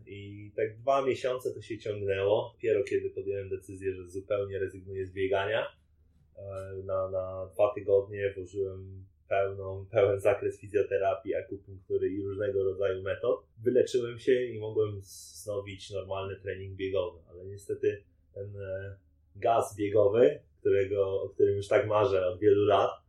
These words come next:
i szukam tej drogi, żeby po mocnym pływaniu, po mocnym rowerze jeszcze pobiec półmaraton, przynajmniej w, e, okolicach godziny szesnastej, godziny piętnastej.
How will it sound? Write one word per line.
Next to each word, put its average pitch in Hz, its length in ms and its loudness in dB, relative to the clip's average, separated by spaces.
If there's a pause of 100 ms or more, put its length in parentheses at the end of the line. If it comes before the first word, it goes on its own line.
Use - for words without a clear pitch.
(220)
i 107 60 -12
szukam 95 520 -2
tej 98 260 2
drogi, 98 320 4
żeby 98 440 0 (480)
po 101 460 4
mocnym 101 380 -4
pływaniu, 98 500 -2
po 98 120 -12
mocnym 98 360 -12
rowerze 98 460 0
jeszcze 104 260 0 (100)
pobiec 101 480 4 (260)
półmaraton, 101 680 0
przynajmniej 101 680 -2
w, - 220 -18
e, 92 280 -4
okolicach 95 600 -2
godziny 95 560 -4
szesnastej, 98 800 -8
godziny 95 340 -2
piętnastej. 95 640 -4